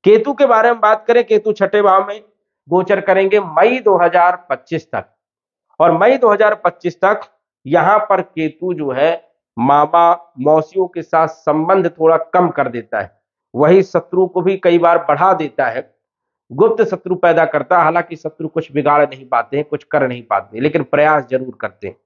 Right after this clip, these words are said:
यहाँ पर केतु यदि विराजमान हो जाए तो कई बार व्यक्ति को ऋण लेना पड़ता है, लोन लेना पड़ता है, तो ये भी स्थिति यहाँ पर बना देता है, हमेशा नहीं कई बार बनाता है। और यहाँ पर यदि केतु बैठ जाए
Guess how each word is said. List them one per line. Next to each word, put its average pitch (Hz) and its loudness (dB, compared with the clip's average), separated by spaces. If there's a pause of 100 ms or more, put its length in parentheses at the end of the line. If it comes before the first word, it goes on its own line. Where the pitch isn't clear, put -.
(640)
यहाँ 190 4
पर 240 -2
केतु 220 -2
यदि 214 0
विराजमान 185 2
हो 170 -4
जाए 175 2 (480)
तो 165 -8
कई 180 2
बार 180 2
व्यक्ति 170 -6
को 175 -4
ऋण 185 2
लेना 170 0
पड़ता 135 -4
है, 127 -2
लोन 202 2
लेना 185 -2
पड़ता 135 -6
है, 107 -12
तो 143 -14
ये 170 0
भी 196 -2
स्थिति 175 -10
यहाँ 156 2
पर 151 -2
बना 139 0
देता 110 -10
है, 95 -12 (260)
हमेशा 160 2
नहीं 190 2
कई 165 2
बार 139 2
बनाता 107 -4
है। - -10 (680)
और 185 2
यहाँ 190 2
पर 247 0
यदि 220 -4
केतु 185 -6
बैठ 143 -2
जाए 170 0